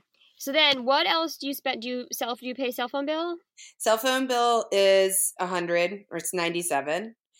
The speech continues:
Speaker 1: Okay, so a hundred bucks. And then
Speaker 2: Cable, ca-, or internet at my house is one ten.
Speaker 1: Okay.
Speaker 2: Um, and then are we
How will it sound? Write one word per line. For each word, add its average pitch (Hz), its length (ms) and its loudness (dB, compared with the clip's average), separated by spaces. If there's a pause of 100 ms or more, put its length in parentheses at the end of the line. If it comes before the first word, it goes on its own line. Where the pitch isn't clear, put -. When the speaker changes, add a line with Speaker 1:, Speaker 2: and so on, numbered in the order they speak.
(160)
Speaker 1:
Okay, 202 240 0
so 202 120 -6
a - 20 -4
hundred 190 300 -4
bucks. 170 420 -4 (120)
And 214 160 2
then 220 200 2
Speaker 2:
Cable, 226 240 -2 (320)
ca-, - 160 -4
or 196 240 4
internet 165 520 0
at 170 100 -2
my 165 160 -2
house 160 360 -2
is 170 180 -8
one 160 260 -4
ten. 160 480 -6 (400)
Speaker 1:
Okay. 196 420 -2 (380)
Speaker 2:
Um, 165 580 2
and 180 140 -4
then 170 140 -2
are 165 120 0
we 170 200 -2